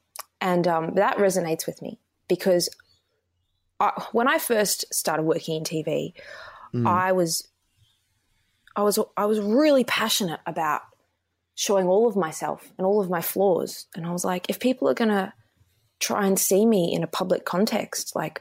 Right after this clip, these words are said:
Speaker 1: I don't wanna hide anything." And I was very, way too open, you know, like, way too, like, la, la, la, la.
Speaker 2: <laughs>
Speaker 1: Um, and then really had to pare it back because I got burned.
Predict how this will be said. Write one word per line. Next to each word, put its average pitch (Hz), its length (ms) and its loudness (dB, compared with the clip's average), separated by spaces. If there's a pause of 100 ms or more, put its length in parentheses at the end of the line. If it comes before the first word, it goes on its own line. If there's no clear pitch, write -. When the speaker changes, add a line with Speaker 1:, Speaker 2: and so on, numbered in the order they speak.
Speaker 1:
I 185 120 0
don't 208 120 2
wanna 190 140 2
hide 180 380 0
anything." 175 520 0 (480)
And 180 120 0
I 175 80 0
was 180 140 2
very, 196 540 2 (120)
way 233 360 4
too - 220 2
open, 143 520 -2
you 170 100 -2
know, 165 180 2
like, 143 240 -2
way 160 640 2
too, 151 420 0
like, 139 360 -2
la, - 80 0 (180)
la, 415 140 2
la, 381 220 2
la. 294 260 -2
Speaker 2:
<laughs> - 640 -10
Speaker 1:
Um, 202 480 2
and 190 120 4
then 190 280 4
really 196 340 4
had 180 140 -2
to 185 60 -4
pare 175 180 -2
it - 80 -4
back 175 240 -2
because 190 220 -8
I 202 60 -2
got 220 200 -2
burned. 247 560 0